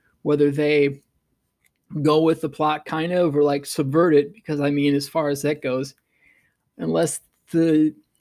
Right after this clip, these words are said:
game leader is a railroad type where you must do certain things in this way or else kind of a thing, players can kind of do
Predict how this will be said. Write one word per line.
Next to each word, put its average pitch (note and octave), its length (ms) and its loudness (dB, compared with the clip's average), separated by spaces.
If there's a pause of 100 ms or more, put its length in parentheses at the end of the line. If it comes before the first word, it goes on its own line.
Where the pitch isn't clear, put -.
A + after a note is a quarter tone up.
(280)
game F#3 320 -2
leader E3 240 2
is D3 160 -2
a C#3+ 80 2
railroad D3+ 580 4
type C#3+ 380 -2
where C3+ 220 0
you E3 260 -6
must D3+ 280 -2
do D#3 200 2
certain C#3+ 360 0
things D3 300 -4
in C#3 80 0
this D3 240 -4
way D3 200 -2
or D3 260 -2
else D#3+ 420 -2
kind D3 220 -4
of C3+ 80 -4
a B2+ 60 -6
thing, C3+ 420 -6 (500)
players F3 300 2
can D#3+ 120 -4
kind F#3 220 0
of F3+ 80 0
do F#3 340 0